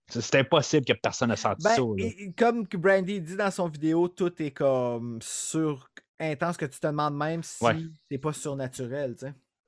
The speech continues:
Speaker 1: Fait que c'est ça, euh, euh, on, on, il se ramasse juste, euh, euh, Dewey tout seul,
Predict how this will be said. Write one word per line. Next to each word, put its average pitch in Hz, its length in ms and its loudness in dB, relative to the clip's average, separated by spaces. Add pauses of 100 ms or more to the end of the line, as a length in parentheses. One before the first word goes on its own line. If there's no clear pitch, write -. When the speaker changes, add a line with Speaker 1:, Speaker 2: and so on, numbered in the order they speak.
(120)
Speaker 1:
Fait 180 140 4
que 170 180 6
c'est 156 140 4
ça, 170 140 4
euh, 135 560 6 (440)
euh, 113 280 4
on, 127 420 2
on, 147 60 2 (140)
il 151 100 -2
se - 100 -2
ramasse 196 340 4 (100)
juste, 202 340 0
euh, 113 500 4 (840)
euh, 101 960 -2
Dewey 147 340 6
tout - 120 -4
seul, 202 560 6